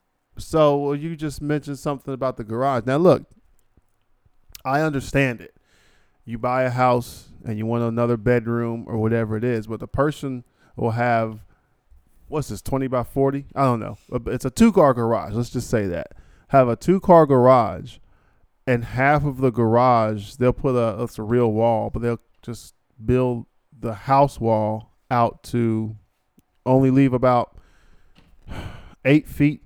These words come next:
A garage is eight feet deep. Doesn't make sense. Or, what I don't get,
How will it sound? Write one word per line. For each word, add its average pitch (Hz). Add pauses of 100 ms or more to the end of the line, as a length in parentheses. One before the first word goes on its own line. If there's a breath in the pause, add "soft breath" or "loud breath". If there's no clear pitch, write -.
(160)
A 117
garage 120
is 110
eight 131
feet 120
deep. 127 (480)
Doesn't 151
make 143
sense. - (240)
Or, 185
what 131
I 135
don't 127
get, 135